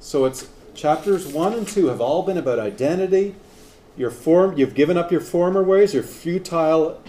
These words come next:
ancestral ways you've given up. You had a life of ignorance and passions. Now you're doing, you're born again.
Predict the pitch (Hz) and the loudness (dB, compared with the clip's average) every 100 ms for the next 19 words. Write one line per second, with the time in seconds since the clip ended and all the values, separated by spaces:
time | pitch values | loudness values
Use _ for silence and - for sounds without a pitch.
0 | 143 113 - 170 175 - 180 170 170 185 | -10 -10 -2 -2 0 0 0 2 2 2
1 | 139 90 110 110 117 196 220 - - - | 0 -6 -4 -4 -2 -4 -6 -14 -20 -20
2 | - - - - 131 113 143 127 123 139 | -20 -20 -20 -14 -12 -6 -2 0 2 2
3 | 131 143 180 208 220 220 - - - 113 | 2 2 2 2 -2 -4 -10 -16 -14 -12
4 | 110 131 156 214 - 208 131 113 139 151 | -12 -6 -4 -4 -4 -6 -6 -6 -4 -2
5 | 143 135 151 143 135 - 131 113 127 156 | -2 -4 -4 -4 -8 -8 -8 -4 -2 -2
6 | 139 131 160 233 - | 0 -2 -2 -4 -12